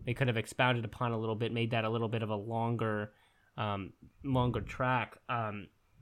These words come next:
but, I mean, I feel like the Marbula one track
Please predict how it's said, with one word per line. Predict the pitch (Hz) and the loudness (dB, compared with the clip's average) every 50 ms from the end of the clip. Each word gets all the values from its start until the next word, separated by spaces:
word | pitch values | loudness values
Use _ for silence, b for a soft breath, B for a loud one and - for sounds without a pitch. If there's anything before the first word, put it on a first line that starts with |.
| - - - - - | -16 -16 -14 -12 -12
but, | 156 135 131 151 143 139 135 131 - - - - | -2 4 8 10 10 10 10 8 6 2 2 6
I | 156 | 8
mean, | 165 170 175 | 10 12 12
I | 175 175 | 12 10
feel | 170 - 226 226 | 10 8 6 8
like | 226 220 202 - | 8 8 6 6
the | - 175 | 6 6
Marbula | 160 156 151 151 160 165 156 165 151 147 139 127 | 8 10 10 12 12 10 8 6 6 6 6 8
one | 127 131 139 139 135 135 | 8 10 10 10 8 6
track | 123 - 131 107 95 90 - - - - | 2 2 2 2 2 2 0 -6 -12 -20